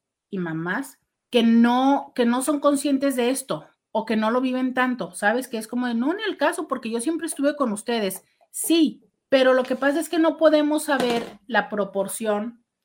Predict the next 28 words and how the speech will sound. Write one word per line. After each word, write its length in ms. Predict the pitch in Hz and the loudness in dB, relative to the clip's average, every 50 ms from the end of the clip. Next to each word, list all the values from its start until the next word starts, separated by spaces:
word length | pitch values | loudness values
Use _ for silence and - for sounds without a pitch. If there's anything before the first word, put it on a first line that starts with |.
| _ _ _ | _ _ _
A 100 | - 180 | -6 -4
ver, 280 | 185 185 170 - - _ _ _ _ _ - - - _ _ _ _ _ _ _ - _ _ _ _ _ _ _ | -4 -4 -4 -6 -12 _ _ _ _ _ -20 -20 -20 _ _ _ _ _ _ _ -20 _ _ _ _ _ _ _
¿sí 180 | - - 311 294 | -6 -4 -2 0
siempre 220 | 320 381 370 381 | 0 2 2 0
estuviste 360 | 403 - - 277 285 285 - 330 | 0 0 0 -2 -2 0 0 0
en 80 | 330 | 0
la 120 | 285 240 - | 0 0 0
casa? 260 | 240 262 262 381 403 - - _ _ _ _ _ _ _ _ _ _ _ _ _ | -2 -2 -2 -2 -6 -6 -8 _ _ _ _ _ _ _ _ _ _ _ _ _
¿Sí 240 | _ - - 294 302 | _ -6 -2 -2 -2
siempre 300 | 302 349 349 320 330 339 | 0 0 0 0 0 0
nos 140 | 311 269 240 | 0 0 -2
diste 200 | 247 269 - 294 | -4 -4 0 2
de 140 | 277 262 - | 2 2 0
comer? 420 | - 214 208 220 285 339 - - _ _ _ _ _ _ _ _ _ _ _ | -2 -2 -2 -2 -2 -4 -6 -12 _ _ _ _ _ _ _ _ _ _ _
¿Sí 240 | - - - 302 285 | -8 -2 0 0 0
siempre 280 | 294 339 320 294 330 | 2 0 0 0 -2
hiciste 260 | 302 - 311 302 - 302 | -4 -4 -4 -2 0 0
la 100 | 302 269 | 0 0
tarea 240 | 240 220 220 220 220 | 0 -2 -2 -2 -2
con 120 | 254 254 | -2 -4
nosotros? 520 | 233 220 - 220 202 - - - - - - _ _ _ _ _ _ _ _ | -4 -4 -4 -6 -6 -8 -10 -18 -20 -20 -20 _ _ _ _ _ _ _ _
Pero 240 | 254 254 262 262 | 0 2 2 4
también 480 | 262 247 240 247 262 277 285 277 277 - | 4 2 2 2 2 0 0 0 -2 -4
sí 240 | - - 294 302 302 | -6 -4 -2 -2 -2
siempre 300 | - 294 285 277 285 294 | -2 -2 -2 -2 0 -2
me 120 | 285 269 | -2 -2
tocó, 540 | 254 233 220 220 226 233 233 247 247 247 - | -2 -4 -6 -4 -2 0 0 0 0 -2 -4
eh, 460 | - 220 214 208 202 196 190 175 160 | -4 -2 -2 0 0 -2 -4 -6 -8